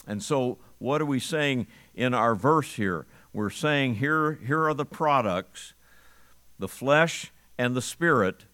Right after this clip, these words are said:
and you as believers have them both. And you can choose wh-, how it's gonna come out for you in this life."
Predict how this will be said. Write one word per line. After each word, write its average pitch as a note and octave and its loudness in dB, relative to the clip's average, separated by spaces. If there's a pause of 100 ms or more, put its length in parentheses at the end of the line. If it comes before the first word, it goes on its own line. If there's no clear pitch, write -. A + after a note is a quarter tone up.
(1160)
and A2 -2 (160)
you D#3 2
as D3+ -2
believers B2+ -2
have B2 2
them G2+ -2
both. G2 -2 (360)
And G#2 -4
you B2 0
can D#3 -4
choose C3 -2
wh-, A2 -8
how B2 2
it's - -8
gonna C3+ -2
come C3 -4
out A2+ 2
for A2 -8
you G#2 -2 (280)
in A2+ -2
this A2+ -4
life." F2+ -2